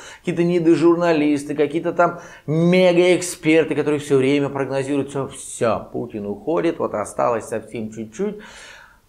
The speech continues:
Вот пови-, помяните мое слово, уйдет. Этим грешат многие жорики, хайпажорики. Я на них давно не обращаю внимания. Этим грешат многие просто пробитые,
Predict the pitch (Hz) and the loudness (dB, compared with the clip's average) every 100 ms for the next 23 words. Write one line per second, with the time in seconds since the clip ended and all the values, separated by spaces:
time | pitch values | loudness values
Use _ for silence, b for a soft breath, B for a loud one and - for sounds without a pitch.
0 | _ - 180 180 175 175 185 180 180 185 | _ 0 0 2 2 4 2 2 4 4
1 | 165 156 156 151 185 208 170 151 151 208 | 2 2 0 2 4 6 6 4 6 4
2 | 208 - 160 127 143 160 175 131 143 165 | 4 -2 -4 -2 -2 0 -2 -2 -2 -4
3 | 156 139 139 151 160 143 139 151 143 147 | -2 0 0 2 0 0 -4 -2 0 0
4 | 165 214 196 147 170 190 165 143 143 160 | 2 2 2 2 2 2 0 2 2 2
5 | 156 127 113 120 - 143 127 113 117 127 | -2 -2 0 0 0 4 4 4 0 -2
6 | 151 185 196 156 143 139 131 131 139 147 | 0 0 0 0 -2 -4 -2 -2 -2 0
7 | 135 135 139 143 127 127 175 - 143 - | 0 0 -2 -2 -2 -2 -4 -6 -12 -2
8 | 147 147 143 143 - 127 113 - | 2 2 0 -4 -2 0 0 -2